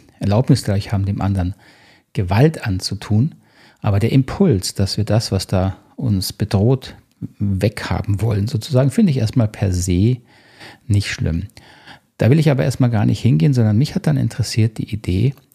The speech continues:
oder die, die, die Theorie zu sagen, äh, ja, aha, immer wenn wir uns etwas, mit etwas sehr stark identifizieren,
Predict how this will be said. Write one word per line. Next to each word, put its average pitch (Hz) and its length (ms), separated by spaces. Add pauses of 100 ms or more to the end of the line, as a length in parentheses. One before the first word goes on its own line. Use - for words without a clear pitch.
(120)
oder 101 160
die, 82 360
die, 113 480
die - 80
Theorie 101 800 (1000)
zu - 180
sagen, 107 640 (300)
äh, 139 80
ja, 110 360
aha, 127 300
immer 139 260
wenn 131 180
wir 127 140
uns 113 220
etwas, - 420
mit - 120
etwas - 300
sehr 127 140
stark 135 340
identifizieren, 117 1080